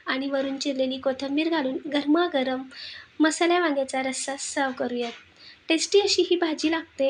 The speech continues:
आणि खूप छान अशी ही भाजी झाली होती. एकदा या पद्धतीने करून पहा.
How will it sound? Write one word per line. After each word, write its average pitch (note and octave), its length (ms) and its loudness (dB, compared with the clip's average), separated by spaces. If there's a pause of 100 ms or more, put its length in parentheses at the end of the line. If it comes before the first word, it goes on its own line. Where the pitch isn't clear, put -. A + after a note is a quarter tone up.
आणि C#4 220 -2
खूप D#4+ 220 -4
छान D4+ 200 2
अशी D#4+ 180 0
ही D#4+ 100 2
भाजी D4 320 -2
झाली C#4+ 220 -2
होती. C4+ 280 -2
एकदा D4 200 -2
या D#4+ 180 0
पद्धतीने E4+ 500 0
करून C4+ 320 0
पहा. C4+ 280 -2